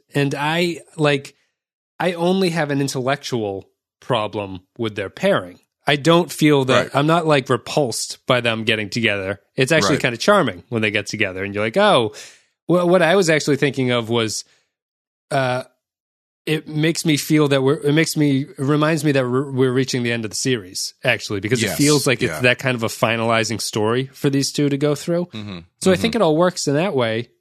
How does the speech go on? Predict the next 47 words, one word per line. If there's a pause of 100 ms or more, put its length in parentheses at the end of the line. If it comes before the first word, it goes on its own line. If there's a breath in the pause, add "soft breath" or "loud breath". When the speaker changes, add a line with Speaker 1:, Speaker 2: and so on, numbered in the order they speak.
Speaker 1:
So
I
don't
really,
like, (840)
it's
an
episode
Speaker 2:
You
Speaker 1:
that
I
Speaker 2:
know
Speaker 1:
feel
you
have
to
think
about,
but
it's
not
an
episode
that
you're
designed
to
think
about.
So
it,
you're
Speaker 2:
Yeah.
Speaker 1:
kinda
stuck
in
the
middle. (800)
Speaker 2:
I,
I
think, (100)
I
think
you
could
have
gone,